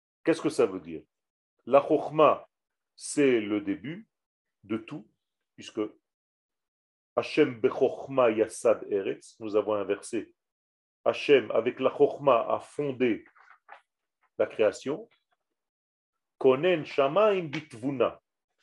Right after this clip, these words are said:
Il a fabriqué les cieux par la Tvuna, qui est en réalité une notion de Bina. Donc, ça veut dire qu'il y a ici, en fait, le ciel et la terre,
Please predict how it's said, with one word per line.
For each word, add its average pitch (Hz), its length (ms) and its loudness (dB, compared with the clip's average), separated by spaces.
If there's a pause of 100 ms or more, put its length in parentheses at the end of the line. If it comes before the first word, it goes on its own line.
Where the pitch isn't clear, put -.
Il 120 140 -2
a 240 80 4
fabriqué 147 520 2
les 123 120 -2
cieux 196 360 -6
par 135 140 4
la 123 120 2
Tvuna, 107 640 -4
qui 139 120 -10
est 139 40 0
en 120 100 -2
réalité 123 680 0 (760)
une 147 180 -4
notion 165 360 0
de 143 100 -2
Bina. 110 400 -6 (600)
Donc, - 140 -20
ça 135 100 2
veut 156 80 0
dire 165 200 -2
qu'il 139 200 -16
y 151 80 4
a 139 60 8
ici, 110 380 -2
en 87 100 -4
fait, - 320 -2 (320)
le 123 200 -4
ciel 175 340 0
et 135 60 0
la 104 140 0
terre, 196 320 -2